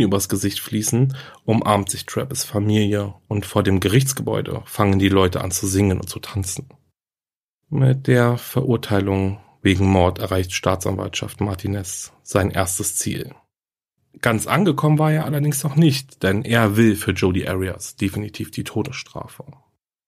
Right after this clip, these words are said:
Er muss die Jury davon überzeugen, dass der Mord an Travis Alexander grausam und abscheulich war. Die Todesstrafe muss aber von der Jury einstimmig beschlossen werden.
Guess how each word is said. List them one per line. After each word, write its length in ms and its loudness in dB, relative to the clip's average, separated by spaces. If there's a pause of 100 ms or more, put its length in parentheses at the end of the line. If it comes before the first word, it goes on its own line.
(120)
Er 100 4
muss 140 6
die 100 4
Jury 320 6
davon 280 0
überzeugen, 540 0
dass 140 -2
der 120 2
Mord 200 2
an 80 -6
Travis 380 -4
Alexander 480 -6
grausam 500 0
und 160 -12
abscheulich 600 -6
war. 500 -12 (340)
Die 100 -2
Todesstrafe 680 2
muss 300 4
aber 200 -2
von 160 -2
der 120 2
Jury 420 -2
einstimmig 640 0
beschlossen 500 -4
werden. 380 -12